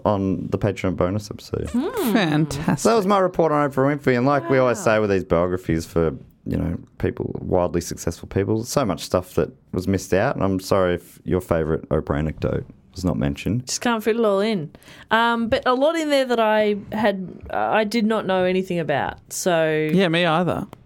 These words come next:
Speaker 2: that was really interesting. Thank you, Matt.
Speaker 1: Hey, thank you for
Speaker 2: Hey,
Speaker 1: listening.
Speaker 2: congratulations.
Speaker 1: Hey, thank you so much. <laughs>
Speaker 3: Thanks, Matt.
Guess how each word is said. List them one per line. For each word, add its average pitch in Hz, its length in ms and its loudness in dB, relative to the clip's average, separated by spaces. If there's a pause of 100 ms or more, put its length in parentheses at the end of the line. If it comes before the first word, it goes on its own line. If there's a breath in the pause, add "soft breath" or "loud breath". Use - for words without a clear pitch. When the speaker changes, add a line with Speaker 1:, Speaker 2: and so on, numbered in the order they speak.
Speaker 2:
that 180 100 0
was 175 220 0
really 185 260 2
interesting. 170 480 -8
Thank 277 240 -2
you, 202 60 0
Matt. 220 300 0 (380)
Speaker 1:
Hey, 110 160 -4
thank 123 300 -4
you 127 80 0
for - 140 -4
Speaker 2:
Hey, 214 140 2
Speaker 1:
listening. 90 280 -4 (140)
Speaker 2:
congratulations. 269 840 -2
Speaker 1:
Hey, 131 40 0
thank 139 200 0
you 139 60 0
so 135 160 -2
much. 123 360 0
<laughs> 233 400 -4
Speaker 3:
Thanks, 135 300 0
Matt. 117 240 0